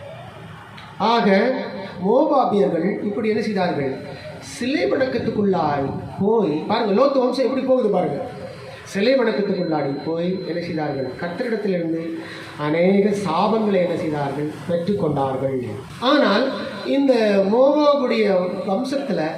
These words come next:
கர்த்தர் ஒரு இரக்கத்தை காட்டுகிறார் இந்த வம்சத்துக்கு. கர்த்தருடைய லைன்ல நீங்க பாத்தீங்கன்னா,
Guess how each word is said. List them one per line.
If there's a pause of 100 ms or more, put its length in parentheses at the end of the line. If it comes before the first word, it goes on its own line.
(420)
கர்த்தர்
ஒரு
இரக்கத்தை (160)
காட்டுகிறார்
இந்த
வம்சத்துக்கு. (380)
கர்த்தருடைய
லைன்ல
நீங்க
பாத்தீங்கன்னா,